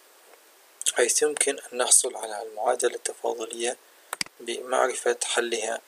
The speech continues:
العام. يمكن معرفة رتبة المعادلة التفاضلية. يجب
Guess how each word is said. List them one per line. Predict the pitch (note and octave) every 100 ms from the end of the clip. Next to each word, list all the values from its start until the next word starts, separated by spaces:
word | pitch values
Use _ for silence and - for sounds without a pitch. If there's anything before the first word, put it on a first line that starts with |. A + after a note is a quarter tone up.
| -
العام. | A#2 G#2 G#2 - - - - - - - - - - - - - - _ _ - -
يمكن | D#3 - D3 C3+
معرفة | B2+ B2 - B2 - B2+
رتبة | C3 B2+ B2 -
المعادلة | G#2+ A2 G#2+ A#2 A#2+
التفاضلية. | - A#2 - G#2 G#2+ A2+ A#2 - - -
يجب | D#3+ E3